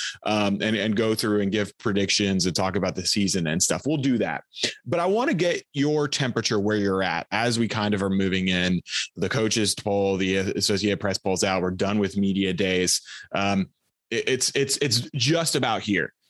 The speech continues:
where is your temperature with this team? How hot, how cold?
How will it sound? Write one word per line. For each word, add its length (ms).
where 400
is 220
your 100
temperature 460
with 160
this 160
team? 360
How 200
hot, 260
how 160
cold? 360